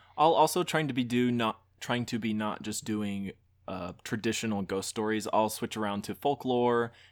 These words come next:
and then maybe do some, like, film franchises because I'm a huge film buff. Um, I've been to film school and stuff like that. So,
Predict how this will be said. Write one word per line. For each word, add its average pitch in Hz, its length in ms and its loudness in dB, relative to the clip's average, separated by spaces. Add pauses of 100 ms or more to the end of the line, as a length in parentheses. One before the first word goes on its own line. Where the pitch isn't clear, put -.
(120)
and 104 360 0
then 113 140 0
maybe 110 200 0
do 107 200 -2
some, 101 280 -4
like, 90 240 -8
film 117 220 -4
franchises 110 560 -4
because 104 240 -8
I'm 104 220 -6
a - 40 -16
huge 104 260 -4
film 110 240 -4
buff. 98 440 -4
Um, 92 420 -8 (160)
I've 90 320 -8
been 98 180 -6
to 90 120 -14
film 101 220 -6
school 101 240 -8
and 95 100 -8
stuff - 180 -10
like 90 180 -12
that. 80 260 -6 (240)
So, 98 540 -2